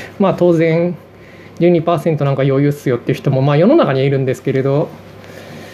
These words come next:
まあ、感覚的には、やっぱスパイダーとかのね、エスピーディーアールとかの、その過去の、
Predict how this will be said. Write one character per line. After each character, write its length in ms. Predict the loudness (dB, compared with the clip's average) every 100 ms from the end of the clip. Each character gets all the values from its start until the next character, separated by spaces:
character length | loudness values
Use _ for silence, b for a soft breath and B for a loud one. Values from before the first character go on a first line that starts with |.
| B B B B B B B B B -20 -6
ま 140 | 0 0
あ、 20 |
感 280 | 0 0 2
覚 220 | 0 -2
的 260 | 0 0 2
に 120 | 2
は、 380 | 2 2 -2 -4 -10 -20 -20 -8
や 100 | -6
っ 40 |
ぱ 80 | -6
ス 120 | -8
パ 180 | 0 2
イ 100 | 2
ダ 180 | 2 0
ー 20 |
と 80 | -2
か 140 | -4
の 100 | -4
ね、 340 | -4 -2 -4 -4
エ 80 | -8
ス 100 | -2
ピ 120 | 2
ー 20 |
デ 80 | 4
ィ 60 | 6
ー 120 | 6
ア 20 |
ー 40 |
ル 80 | 4
と 80 | 0
か 120 | -2
の、 320 | -2 -2 -6 -12
そ 140 | -8 -4
の 60 |
過 180 | 0 -2
去 100 | 0
の、 320 | 0 0 -2